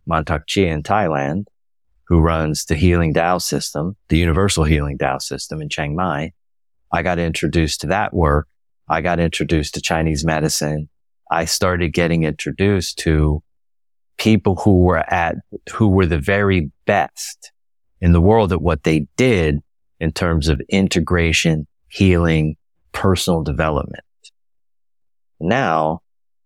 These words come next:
I was devoted from sun up till sundown to myself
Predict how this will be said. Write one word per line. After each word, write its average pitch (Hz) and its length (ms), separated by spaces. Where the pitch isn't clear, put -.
I 92 240
was 85 600
devoted 82 920
from 76 280
sun 95 340
up 82 280
till - 140
sundown 80 840
to 82 200
myself 90 800